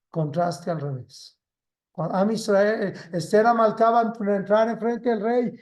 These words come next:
y puede ser que la maten, ayunan setenta y dos horas todo Am Israel por él. Hay que aprender valores. Hay que aprender qué es Am Israel, qué es Ben Adam Lejaveró,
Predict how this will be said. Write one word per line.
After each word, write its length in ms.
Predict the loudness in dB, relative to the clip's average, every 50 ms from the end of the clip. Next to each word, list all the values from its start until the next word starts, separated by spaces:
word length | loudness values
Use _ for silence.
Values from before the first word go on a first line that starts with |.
| _ _ -10
y 100 | -10 -10
puede 280 | -6 -2 0 0 0 0
ser 260 | 0 -4 -4 -4 -4
que 100 | -4 -4
la 140 | -4 -4 -4
maten, 560 | -4 -4 -4 -4 -6 -6 -10 -8 -8 -10 -14 _ _ _ _ _
ayunan 560 | -20 -16 -12 -10 -10 -8 -8 -8 -8 -8 -10
setenta 640 | -6 -6 -6 -6 -4 -6 -6 -6 -6 -6 -6 -6 -6
y 100 | -6 -6
dos 340 | -4 -4 -4 -4 -6 -6 -6
horas 500 | -4 -4 -4 -4 -6 -8 -10 -14 _ _ _ _ _ _ _
todo 280 | -8 -6 -6 -6 -8 -8
Am 100 | -10 -10
Israel 420 | -12 -14 -14 -14 -14 -14 -14 -14
por 200 | -12 -12 -12 -12
él. 120 | -14 -20 _ _ _ _ _ _ _ _ _ _ _ _ _ _ _ _ _ _ _ _ _ _ _ _ _ _ _ _ _ _ _ _ _ _ _ _ _ _ _ _ _
Hay 100 | -20 -20
que 120 | -14 -14
aprender 420 | -14 -12 -10 -12 -10 -8 -8 -8 -8
valores. 720 | -8 -8 -8 -10 -12 -14 -14 -18 -20 -20 -20 -20 _ _ _ _ _ _ _ _ _ _ _ _ _ -16
Hay 140 | -14 -14 -14
que 100 | -14 -16
aprender 720 | -16 -12 -10 -10 -8 -6 -4 -4 -6 -6 -8 -14 -20 _ _ _ _ _
qué 280 | -6 -6 -4 -4 -4 -4
es 160 | -4 -2 -2
Am 160 | -2 -2 -2
Israel, 640 | -4 -6 -10 -10 -10 -8 -6 -6 -6 -8 -10 -14 -18 _ _ _ _ -4
qué 160 | -2 -2 0
es 140 | 0 -2 -2
Ben 180 | -2 -2 -2
Adam 320 | -2 -2 -2 -2 -2 -2 -4
Lejaveró, 720 | -6 -6 -6 -6 -6 -4 -4 -4 -4 -4 -6 -8 -12